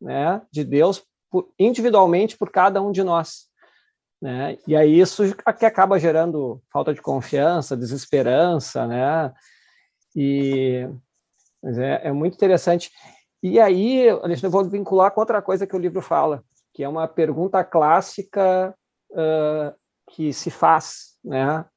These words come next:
Quantas pessoas não perguntam no momento de dificuldade, né? Por que Deus deixa as coisas ruins acontecerem, né?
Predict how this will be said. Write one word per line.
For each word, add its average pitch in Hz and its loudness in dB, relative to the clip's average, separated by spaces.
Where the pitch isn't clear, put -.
Quantas 214 2
pessoas 180 0
não 175 -6
perguntam 156 -4
no 156 -6
momento 147 -6
de - -14
dificuldade, 135 -2
né? 135 -8
Por 160 -2
que 208 6
Deus 202 6
deixa 175 0
as 170 -4
coisas 175 0
ruins 170 -2
acontecerem, 160 2
né? 147 0